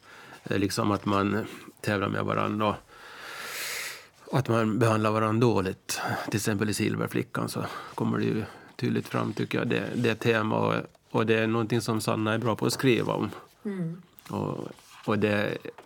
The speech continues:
Speaker 1: det är jag också intresserad av, hur, hur kvinnor eller flickor fungerar i grupp och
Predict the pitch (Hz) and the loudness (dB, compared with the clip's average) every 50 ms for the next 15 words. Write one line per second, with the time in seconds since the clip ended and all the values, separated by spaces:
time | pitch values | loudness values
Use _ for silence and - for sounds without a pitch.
0 | _ _ - - - - 113 110 113 120 120 - - 123 110 104 - 107 - - | _ _ -20 -10 -2 4 6 6 6 6 4 2 2 2 2 2 2 2 4 4
1 | 131 123 101 95 101 - 110 104 98 98 104 104 92 - - - - - - - | 6 6 4 4 2 -2 -2 -2 -2 0 0 0 -2 -4 -10 -18 -20 -20 -20 -20
2 | - - _ - - - - 104 98 - - 113 110 101 98 95 60 55 - 104 | -20 -20 _ -20 -10 0 2 2 2 2 2 0 2 2 2 2 2 2 2 0
3 | 52 - - - - 110 - - - - - - 98 98 104 110 107 101 107 104 | 0 -2 -4 -4 -4 -4 -4 -2 -2 -4 0 2 4 4 6 4 4 2 0 0
4 | 98 98 - 104 104 98 - - - - - - - - _ - - - - - | 0 0 2 4 4 4 2 -2 -10 -14 -14 -14 -16 -18 _ -20 -20 -20 -20 -16
5 | - - - 101 - - | -8 -4 -4 -2 -2 -4